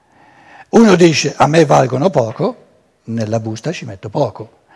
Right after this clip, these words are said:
L'altro dice, "A me valgono molto, nella busta ci metto molto." Umano nei rapporti sarebbe che fosse il consumatore a dire quanto e come ciò che riceve,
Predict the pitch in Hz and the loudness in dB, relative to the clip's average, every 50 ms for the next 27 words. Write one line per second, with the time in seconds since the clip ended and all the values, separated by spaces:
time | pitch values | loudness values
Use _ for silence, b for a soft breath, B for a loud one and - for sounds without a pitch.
0 | B B B B B 151 180 180 180 180 185 180 175 180 170 147 - 147 143 151 | B B B B B 6 8 8 8 6 4 2 2 2 0 0 0 2 2 4
1 | 165 185 185 165 180 170 165 147 170 165 160 151 135 120 127 139 - - 214 277 | 4 4 4 6 6 4 4 4 2 0 0 0 -2 -2 -4 -6 -4 -2 -2 -2
2 | 254 196 127 123 110 107 101 110 113 117 - - 117 - - 113 107 107 - 135 | -2 -4 -4 -4 -4 -4 -6 -8 -8 -8 -8 -10 -12 -10 -10 -12 -12 -10 -10 -6
3 | 143 165 147 117 101 - - 123 - _ _ _ _ b b b b b b b | -4 -4 -4 -4 -6 -10 -16 -20 -20 _ _ _ _ b b b b b b b
4 | b b b b b b b b b b b b b _ _ _ - 170 190 190 | b b b b b b b b b b b b b _ _ _ 2 4 6 6
5 | 190 202 175 139 139 147 180 240 247 180 147 147 165 - - 139 143 147 208 247 | 6 6 6 4 2 2 2 2 2 2 2 2 0 -2 -2 -6 -6 -6 -6 -8
6 | - 196 - 120 110 113 131 170 233 226 226 160 - 190 196 170 135 - - - | -6 -4 -4 -4 -6 -6 -4 -4 -4 -2 -2 0 4 6 6 6 4 2 0 -2
7 | - 107 98 107 B B B B B B B - 165 170 165 143 - - 175 175 | -2 -2 -6 -8 B B B B B B B -2 -2 -2 -2 -2 0 2 2 2
8 | 175 - - 190 185 185 175 165 - 175 170 170 190 254 339 370 294 196 151 127 | 4 2 2 2 4 4 2 2 2 2 2 4 2 2 2 0 2 0 0 0
9 | 131 139 160 190 220 294 349 359 320 - B B B B B B B B B B | 0 -2 0 2 2 0 0 -2 -6 -8 B B B B B B B B B B
10 | B B B - 196 208 208 185 170 165 185 190 175 - - 220 302 339 330 285 | B B B 2 4 6 6 6 4 2 0 -4 -4 0 2 4 4 6 6 4
11 | 196 151 135 - - 147 131 123 120 131 196 285 359 339 302 202 - - 185 175 | 4 2 2 2 0 0 0 0 0 0 0 0 0 -2 -4 -4 0 2 2 2
12 | - 170 165 160 180 165 - 170 147 127 127 123 123 190 269 330 330 247 | 4 2 2 2 2 0 -2 -2 -4 -4 -4 -2 0 0 0 0 -2 -6